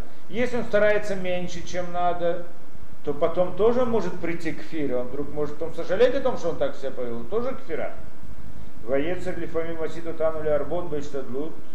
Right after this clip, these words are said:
айну бэшат рефьон рухен. И, и ецер ара приходит к человеку, иногда его соблазняет на то, чтобы увеличить побольше стараний,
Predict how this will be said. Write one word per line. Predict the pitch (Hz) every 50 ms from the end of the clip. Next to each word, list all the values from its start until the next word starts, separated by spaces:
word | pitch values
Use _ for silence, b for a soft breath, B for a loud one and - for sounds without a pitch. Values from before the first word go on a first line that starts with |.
| - -
айну | 123 139 151 156 151 143
бэшат | 135 139 139 - - 147 147 147
рефьон | 147 143 139 - 143 143 143 143 143 139 143 - - - - - - -
рухен. | 127 - - 120 120 120 127
И, | 131 139 139 143 139 135 143
и | 143
ецер | 139 135 160 170 - - 175 165
ара | 165 160 170 170
приходит | 170 170 151 135 175 180 175 170 -
к |
человеку, | - 160 143 131 131 127 127 120 156 160 156 - B B B B B -
иногда | 135 139 147 147 147 - 123 147 165 175
его | 180 175 170
соблазняет | - - 170 160 160 156 135 147 175 175 170 170 170
на | 160
то, | - 180 175 170
чтобы | - - 180 175 170
увеличить | 175 175 196 208 190 190 202 196 202 247 277 - 233 240 233 -
побольше | 214 202 180 190 202 196 196 190 175
стараний, | 165 - - 165 151 143 127 113 - - -